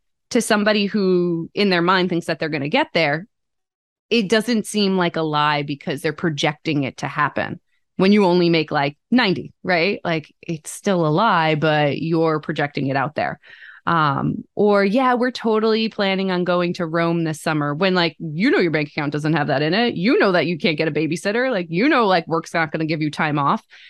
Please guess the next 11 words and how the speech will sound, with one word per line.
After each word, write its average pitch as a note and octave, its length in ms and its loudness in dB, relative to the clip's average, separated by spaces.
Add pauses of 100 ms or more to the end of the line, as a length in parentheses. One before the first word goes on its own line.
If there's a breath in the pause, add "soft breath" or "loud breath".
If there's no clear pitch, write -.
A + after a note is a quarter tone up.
(280 loud breath)
but D#4+ 100 2
it - 120 0
could - 180 2
happen. E3+ 460 -2
So F#3 240 2
you're F3+ 180 -2
having G3 200 -2
this F3+ 140 -4
huge G3 340 -6
conversation E3+ 680 0
about C#3+ 720 -4